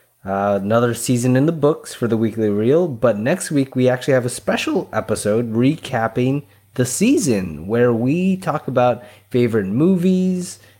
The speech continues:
favorite Weekly Reel episodes, and more. So with our season ending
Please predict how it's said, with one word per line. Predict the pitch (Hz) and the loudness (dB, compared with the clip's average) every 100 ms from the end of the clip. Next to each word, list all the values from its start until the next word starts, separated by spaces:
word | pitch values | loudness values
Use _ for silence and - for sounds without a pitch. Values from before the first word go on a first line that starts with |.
| _ | _
favorite | - 113 110 110 104 95 - - | -4 -2 0 0 -2 -4 -12 -10
Weekly | 98 92 90 85 | -8 -8 -10 -4
Reel | 110 156 170 | 2 4 4
episodes, | 160 160 156 165 151 156 160 156 151 151 - - - _ _ _ - | 2 2 0 2 2 2 2 0 -4 -8 -16 -18 -20 _ _ _ -8
and | 123 147 170 139 | -2 0 2 2
more. | 104 131 220 254 120 | 2 2 0 -2 -6
So | 113 - 117 117 117 113 - _ | -10 0 2 4 2 -4 -16 _
with | 120 117 | -4 0
our | 113 117 | 2 4
season | 110 - 156 190 185 117 | 2 -2 0 2 2 2
ending | - 101 98 92 92 101 104 | 0 -2 -2 -4 -4 -6 -8